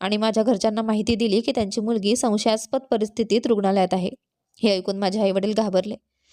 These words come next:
ते लगेच रुग्णालयात पोहोचले. माझ्या सगळ्या बहिणी आणि त्यांचे पतीसुद्धा रुग्णालयात आले.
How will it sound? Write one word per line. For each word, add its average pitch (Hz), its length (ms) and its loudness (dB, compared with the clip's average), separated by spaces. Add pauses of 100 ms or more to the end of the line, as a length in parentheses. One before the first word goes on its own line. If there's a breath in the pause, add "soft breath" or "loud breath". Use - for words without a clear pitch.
(180 soft breath)
ते 294 80 2
लगेच 269 320 0
रुग्णालयात 233 340 2
पोहोचले. 202 440 -2 (460)
माझ्या 202 220 0
सगळ्या 226 280 0
बहिणी 254 360 0
आणि 214 180 -2
त्यांचे 214 280 0
पतीसुद्धा 208 580 0
रुग्णालयात 190 480 0
आले. 175 160 -6